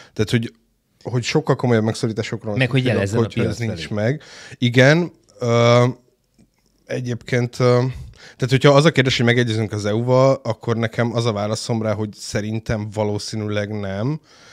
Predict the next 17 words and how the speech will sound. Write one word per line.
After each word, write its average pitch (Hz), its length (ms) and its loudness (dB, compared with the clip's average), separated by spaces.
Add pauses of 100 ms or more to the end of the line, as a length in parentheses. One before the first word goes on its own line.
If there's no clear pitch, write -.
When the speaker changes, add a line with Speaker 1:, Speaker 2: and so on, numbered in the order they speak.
(240)
Speaker 1:
de 113 140 0
nem 123 180 2
a 113 60 0
szándék 104 540 -6
miatt, 123 380 -4
és 120 120 -8
nem 117 260 -2
a 107 40 -4
bizottság, 101 560 -6
meg 104 160 -8
a 101 40 -6
magyar 104 300 -6
kormány 95 400 -10
miatt 95 220 -10
nem 104 160 -6
fogunk 98 240 -10
megegyezni. 92 720 -10